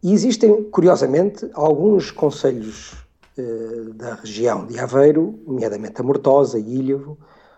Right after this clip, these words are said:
onde os valores são muito, muito superiores à média nacional e à média da região. Só para ter uma ideia, na Mortosa cerca de dezoito por cento, dezassete por cento das, da população usa a bicicleta nas locações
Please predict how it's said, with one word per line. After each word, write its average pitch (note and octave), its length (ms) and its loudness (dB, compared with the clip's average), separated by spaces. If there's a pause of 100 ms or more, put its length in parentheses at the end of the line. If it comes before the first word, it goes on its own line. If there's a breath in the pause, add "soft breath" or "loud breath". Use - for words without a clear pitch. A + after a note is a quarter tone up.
(180 soft breath)
onde D3+ 160 2
os C#3+ 80 -2
valores D3+ 400 6
são E3 520 2 (200)
muito, F3 520 0
muito G#3+ 260 0
superiores C#3+ 600 2
à A#2+ 160 0
média A#2 300 -2
nacional C3+ 500 0
e C3+ 60 4
à C3+ 80 2
média B2+ 260 2
da A#2+ 120 0
região. A2+ 480 -2 (560 soft breath)
Só - 100 -12
para A2+ 80 -10
ter C#3 100 6
uma C3 160 4
ideia, C#3+ 400 6
na D3 100 4
Mortosa C#3+ 500 2
cerca D3+ 400 -6
de C3+ 120 -6
dezoito E3+ 380 0
por - 80 -18
cento, E3+ 380 -2
dezassete D3+ 400 0
por - 100 -20
cento D#3 340 0
das, C3+ 140 -4
da - 180 -6
população C#3 380 -2
usa E3 300 4
a C#3+ 40 4
bicicleta C#3 600 -6 (500 soft breath)
nas C3 160 2
locações A#2+ 880 -2